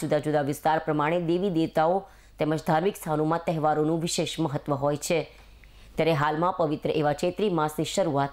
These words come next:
થઈ છે. ચૈત્રી માસ એટલે ચૈત્ર નવરાત્રિ પણ કહેવામાં આવે છે.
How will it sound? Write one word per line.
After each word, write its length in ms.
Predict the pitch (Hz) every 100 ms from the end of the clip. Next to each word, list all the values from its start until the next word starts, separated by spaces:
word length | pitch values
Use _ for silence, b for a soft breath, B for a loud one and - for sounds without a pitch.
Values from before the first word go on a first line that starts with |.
| -
થઈ 180 | 143 131
છે. 280 | - 151 - - - - - B B B
ચૈત્રી 280 | 254 285 294
માસ 280 | 269 262 302 -
એટલે 240 | 202 190
ચૈત્ર 380 | 190 208 202 214
નવરાત્રિ 420 | 208 165 156 151
પણ 180 | 151 165
કહેવામાં 460 | - 196 165 143 139
આવે 260 | 151 131
છે. 320 | - 165 135